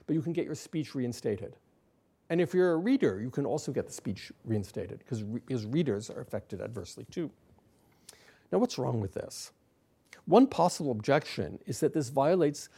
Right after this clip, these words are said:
the free speech of the platforms themselves. They have a right to speak, and they don't want to include some of this stuff. So why shouldn't they be able to exclude it? But this sort of statute protects our free speech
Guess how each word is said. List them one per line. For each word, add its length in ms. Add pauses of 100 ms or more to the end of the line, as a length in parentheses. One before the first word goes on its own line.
(140)
the 80
free 180
speech 640
of 60
the 80
platforms 640
themselves. 680
They 160
have 120
a 40
right 180
to 80
speak, 500 (680)
and 160
they 60
don't 140
want 120
to 60
include 360
some 220
of 140
this 100
stuff. 480 (300)
So 440
why 200
shouldn't 200
they 100
be 80
able 140
to 100
exclude 460
it? 160 (2000)
But 140
this 180
sort 140
of 100
statute 580
protects 420
our 40
free 160
speech 540